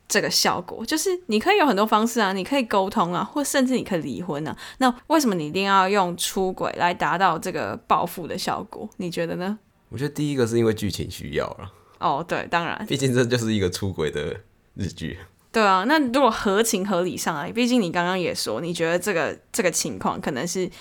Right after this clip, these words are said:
Speaker 1: 你，你也觉得说这个情况可能是亚洲地区啊，或日本地区、台湾地区，可能很常见到这样子的状况，那到底为什么？为什么一定要用这种方式来解决问题？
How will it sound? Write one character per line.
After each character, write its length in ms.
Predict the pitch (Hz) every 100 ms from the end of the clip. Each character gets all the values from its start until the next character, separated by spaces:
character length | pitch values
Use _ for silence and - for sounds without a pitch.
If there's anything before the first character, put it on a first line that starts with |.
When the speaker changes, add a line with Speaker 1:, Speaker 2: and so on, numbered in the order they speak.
| -
Speaker 1:
你， 220 | 208 196
你 120 | 226
也 100 | 247
觉 140 | 196 165
得 80 |
说 140 | 175 185
这 100 | 208
个 100 | 170
情 280 | - 151 156
况 180 | 180
可 80 | 156
能 180 | 127 98
是 180 | 180 160
亚 140 | 131
洲 140 | 156 165
地 160 | 170
区 240 | 143 151 107
啊， 160 | 78
或 160 | 196 160
日 180 | 175 170
本 100 | 110
地 100 | 151
区、 140 | 151
台 140 | 147 135
湾 100 | 143
地 120 | 143
区， 140 | 147 -
可 120 | -
能 100 | 156
很 300 | - 196 -
常 280 | - 117 226
见 260 | 214 160
到 260 | 160 156 110 - - _
这 120 | -
样 120 | 185 127
子 100 | 104
的 60 |
状 200 | - 139
况， 260 | - 135 180
那 240 | 202 160 - - _ _
到 140 | - 190
底 100 | 156
为 140 | 175
什 120 | -
么？ 100 | 58
为 100 | 196
什 100 | 202
么 80 | 139
一 60 | 139
定 80 |
要 100 | 160 156
用 140 | 156
这 80 | 165
种 100 | -
方 200 | - -
式 140 | -
来 100 | -
解 180 | 175 -
决 120 | -
问 180 | - 92 -
题？ 180 | -